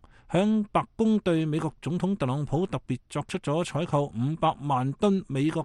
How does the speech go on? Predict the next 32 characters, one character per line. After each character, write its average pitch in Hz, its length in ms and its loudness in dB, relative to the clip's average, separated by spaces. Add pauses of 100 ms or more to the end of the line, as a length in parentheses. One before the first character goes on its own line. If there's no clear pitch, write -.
大 127 260 -2
豆 135 140 -4
嘅 165 140 -2
承 - 260 -6
諾， 120 240 0 (280)
呢 220 100 4
個 185 160 4
得 202 140 -2
到 175 120 -2
咗 175 280 0
特 - 160 -4
朗 131 180 0
普 127 180 0
嘅 143 140 -2
稱 139 240 -2
讚。 120 180 0 (440)
美 147 100 2
國 196 140 4
農 117 180 2
業 139 160 -2
部 135 200 0
長 147 200 -2
帕 - 280 -4
杜 131 180 -2
後 131 300 0
嚟 95 160 -4
表 123 140 -4
示， 127 220 -2 (300)
中 226 160 4
方 214 180 2
目 165 160 0
前 101 160 -4